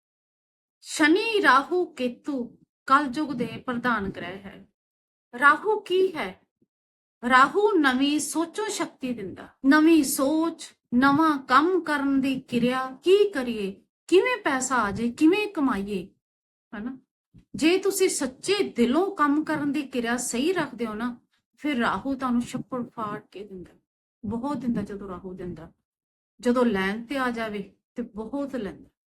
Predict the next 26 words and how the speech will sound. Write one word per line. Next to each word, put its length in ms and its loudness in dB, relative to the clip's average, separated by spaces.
ਜਿਨ੍ਹਾਂ 600 4
ਦੇ 200 2
ਦੁਸ਼ਮਣ 420 2
ਤੰਗ 280 0
ਕਰਦੇ 300 -4
ਆ 80 -4
ਨਾ, 240 -4
ਤੁਸੀਂ 300 -4
ਇਹ 100 -6
ਵੇਖ 240 -4
ਲਓ, 120 -6
ਤੁਹਾਡਾ 300 -4
ਰਾਹੂ 240 -8
ਖਰਾਬ। 1300 -20
ਰਾਹੂ 480 4
ਦੀ 320 -2
ਦੇਵੀ 480 -4
ਮਾਂ 420 -4
ਸਰਸਵਤੀ 680 -6
ਮਾਤਾ, 380 -14
ਵਿੱਦਿਆ 340 4
ਦੀ 220 4
ਦੇਵੀ 400 2
ਮਾਂ 260 0
ਸਰਸਵਤੀ 760 -4
ਵਿੱਦਿਆ, 520 -2